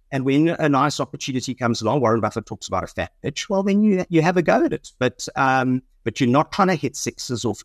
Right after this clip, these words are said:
every ball. And, and the importance, you know, you look at, uh, some of our competing funds out there that people have got a lot of money in. I mean, it's one fund's got Microsoft,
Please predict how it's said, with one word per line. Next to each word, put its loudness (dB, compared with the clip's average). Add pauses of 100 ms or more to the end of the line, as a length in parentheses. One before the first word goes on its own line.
every -6
ball. -10 (680)
And, 2
and 2
the 6
importance, 0
you 2
know, 4
you 2
look 0
at, 0
uh, 0
some -2
of 0
our 2 (420)
competing -2
funds 2
out 0
there 2
that -6
people -8
have -12
got -2
a -2
lot 0
of 0
money 0
in. -2
I -2
mean, -2
it's -14
one 2
fund's -2
got -4
Microsoft, -2